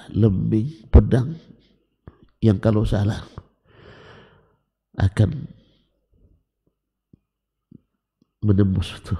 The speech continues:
kulit dan tubuhnya. Makar orang Quraisy. Tetapi dia berani melakukan itu karena memang cinta kepada Nabi alaihi salatu wassalam lebih daripada cinta pada diri sendiri.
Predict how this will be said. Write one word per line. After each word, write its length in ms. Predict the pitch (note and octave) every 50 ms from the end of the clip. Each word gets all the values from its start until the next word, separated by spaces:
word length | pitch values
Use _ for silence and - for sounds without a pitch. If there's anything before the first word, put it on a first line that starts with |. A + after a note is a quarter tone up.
| -
kulit 320 | - F#2 E2+ E2 F2+ - -
dan 160 | - F2+ - F#2 -
tubuhnya. 400 | F#2 E2 C#2+ F2 F#2 - - - - - - - - - _ _ _ _ _ _ _ _ _ _ _ _ _ _ _ _ _ _ _ _ _ _ _ -
Makar 320 | - - - - - -
orang 240 | - D#2+ - G#2 -
Quraisy. 480 | - - - - - - - - - - - _ - - - - - - - - - - - - - - - _ _
Tetapi 340 | - - A2+ A#2+ - - -
dia 140 | - F#2 G#2+
berani 380 | G2+ G2+ G#2 G2+ G2+ G#2 A2+ A2
melakukan 560 | G#2+ G#2+ G#2+ F2+ - - - - - A#2 B2
itu 260 | B2 C3+ - - G3+ - C4+ C4+ - - _ _ _ _ _ _ _ _ _ _ _ _ - -
karena 320 | - G#2+ G#2 A2 G#2+ A2
memang 260 | A2 G#2+ G#2+ G#2+ G#2+ G#2+ -
cinta 340 | A#2+ A#2+ B2 - - B2+ G#2 -
kepada 320 | - C3 - - E3 C#3
Nabi 320 | C#3 C3+ C3 A#2+ A2+ G#2+
alaihi 240 | - B2+ A2+ B2+ C3+
salatu 500 | - - - G#2 A2+ A2 - - - G#2
wassalam 400 | G2+ - - D3 D3 F3+ - - - - - - _ _ _ _ _ _ - - - - - - - - - - _
lebih 480 | - C#3 C#3+ C3+ A#2+ B2 D3 D#3+ D3+ C#3
daripada 400 | C#3+ A#2+ A#2+ A2 A#2 A2+ G#2 G2+ F#2
cinta 320 | - - A#2+ - - A2 F#2+
pada 160 | G#2+ G2+ G#2+
diri 240 | F#2+ F#2+ G#2+ - -
sendiri. 460 | G#2 - - - - - - - -